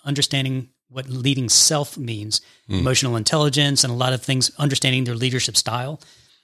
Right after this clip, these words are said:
Speaker 1: And then we transitioned into what it means to lead others, that one-to-one interaction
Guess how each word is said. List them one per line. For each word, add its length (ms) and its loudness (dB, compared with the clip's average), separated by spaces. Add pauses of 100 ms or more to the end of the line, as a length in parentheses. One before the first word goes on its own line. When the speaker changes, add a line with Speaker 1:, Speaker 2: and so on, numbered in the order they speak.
(100)
Speaker 1:
And 140 0
then 160 4
we 100 4
transitioned 500 2
into 220 0
what 200 0
it 60 -6
means 220 0
to 80 -2
lead 420 0
others, 520 0
that 160 -8
one-to-one 560 -2
interaction 800 -2